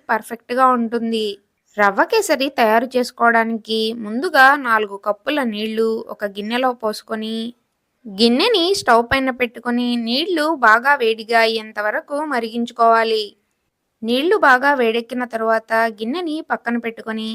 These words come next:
స్టవ్ పైన ప్యాన్ పెట్టుకొని మూడు స్పూన్ల నెయ్యి వేసి, నెయ్యి వేడెక్కిన తర్వాత కిస్మిస్ జీడిపప్పు వేసుకొని, కిస్మిస్ జీడిపప్పు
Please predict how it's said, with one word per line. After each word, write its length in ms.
స్టవ్ 320
పైన 340
ప్యాన్ 380
పెట్టుకొని 580
మూడు 240
స్పూన్ల 440
నెయ్యి 300
వేసి, 400
నెయ్యి 280
వేడెక్కిన 500
తర్వాత 480
కిస్మిస్ 520
జీడిపప్పు 480
వేసుకొని, 560
కిస్మిస్ 440
జీడిపప్పు 520